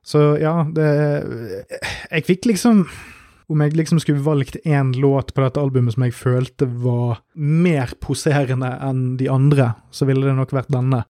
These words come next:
Fordi den, den virker litt sånn fornøyd med seg selv, tilsynelatende uten grunn. Eh, ikke det at det er liksom en kjip eller kjedelig låt eller noe sånt, men det føltes veldig som om at det var det punktet der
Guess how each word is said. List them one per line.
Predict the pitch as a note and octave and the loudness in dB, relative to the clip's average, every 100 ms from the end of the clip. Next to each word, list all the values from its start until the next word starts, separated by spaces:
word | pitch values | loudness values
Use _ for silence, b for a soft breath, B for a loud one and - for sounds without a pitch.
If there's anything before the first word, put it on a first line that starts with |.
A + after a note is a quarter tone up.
| _ _ _ - | _ _ _ -2
Fordi | D3+ C#3 C3+ | 0 2 2
den, | C#3 C3+ C3 D3+ - | 2 2 -2 -10 -6
den | D#3+ D3 | -2 0
virker | C3 - D#3 | 0 -2 -2
litt | D3 | -2
sånn | D3+ D3 | 0 -2
fornøyd | - D3 D#3+ D3+ C#3 | 0 4 6 4 4
med | B2+ A#2 | 0 -2
seg | C3 - | -6 -2
selv, | C3+ B2+ B2+ C3 _ - | -2 0 -2 -8 _ -4
tilsynelatende | C#3+ - C3+ C#3 C#3+ C#3+ B2+ - C3 B2 | -2 -2 0 2 2 2 -2 -2 0 0
uten | B2 D3 C3+ | 0 0 2
grunn. | C#3 F3 - - | 2 0 -2 -2
Eh, | C#3 C#3 C#3 - | 0 0 0 -2
ikke | - D3+ | -2 0
det | |
at | F3+ | 2
det | E3+ | 2
er | D3+ | 2
liksom | D3 D3+ C#3+ | 2 2 2
en | C#3 | 2
kjip | - - - D3+ C3+ - | -4 -6 0 0 0 -4
eller | C3 A#2+ | -2 -2
kjedelig | - C3 C3+ C#3+ B2+ | -2 -4 -2 0 0
låt | A#2 A#2 | 0 -2
eller | B2 B2 | 0 0
noe | A#2+ | 2
sånt, | B2+ A#2+ | 0 2
men | C3 C3 - _ _ D3 | 4 4 0 _ _ -14
det | C#3 D3+ | -8 0
føltes | D3+ D3 E3+ C#3+ | 2 2 2 2
veldig | C#3 C3+ | 2 2
som | C#3 C#3+ | 2 2
om | C3 | 2
at | B2 | 0
det | C3 | 0
var | C3 B2+ | 0 -2
det | B2+ C3 - | 0 -2 -2
punktet | - C#3 B2+ - - B2 A#2+ | 0 4 4 2 -4 -4 0
der | C3 B2 | 0 0